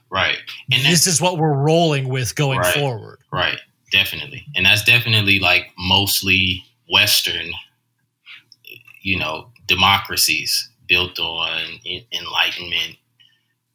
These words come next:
Speaker 1: Kantian ethics, and Hobbesian, you know, political philosophy and shit like that. That, yeah, it, it, in, in the, in that context, the age of rebellion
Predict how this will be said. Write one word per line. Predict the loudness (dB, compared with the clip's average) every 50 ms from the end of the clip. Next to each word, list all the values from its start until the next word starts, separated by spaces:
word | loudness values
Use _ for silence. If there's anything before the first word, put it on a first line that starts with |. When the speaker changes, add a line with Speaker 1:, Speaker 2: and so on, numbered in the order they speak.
| _ _ _ _ -4 -2
Speaker 1:
Kantian | 0 2 2 2 0 0 0 0 0 0 -2 -2 0
ethics, | 0 0 0 0 -2 -2 -2 0 0 2 2 2
and | 2 0 -2 -4 -10 -18 -18 -12
Hobbesian, | -8 -6 -2 2 2 4 4 2 0 -2 -2 0 2 2 2 2 0 -2 -2 -6 -10 -10 -14 -18 _ _ _ _ _ _ _ _ _ -20 -20 -12 -8
you | -4 -4 -4 -4
know, | -4 -6 -8 -10 -8
political | -6 -2 0 0 2 2 0 -2 -4 -6 -6 -4
philosophy | -4 -4 0 0 2 2 2 0 -2 -4 -6 -6 -6
and | -2 -2
shit | 0 0 0 -2
like | -2 -4 -4 0 2
that. | 2 2 2 0 -2 -10 _ _ _ _ _ _ _ -20 -20 -20 _ -2
That, | 2 2 4 4 2 0 0
yeah, | 0 2 2 2 2 0 0
it, | 0 0 0 0 -2 -6
it, | -8 -8 -8 -4 -4
in, | -2 -2 -2
in | -6 -8 -10 -8 -8
the, | -8 -8 -10 -10 -10
in | -10 -6 -2
that | 0 0 0 0 0
context, | -2 -2 -2 -2 0 0 0 0 0 -2 -4 -6 -10 _ _ _ _
the | -4 -2 0 2
age | 2 2 2 0 -4
of | -8 -10
rebellion | -10 -4 -2 -2 0 0 -2 -4 -4 -8 -8 -10 -14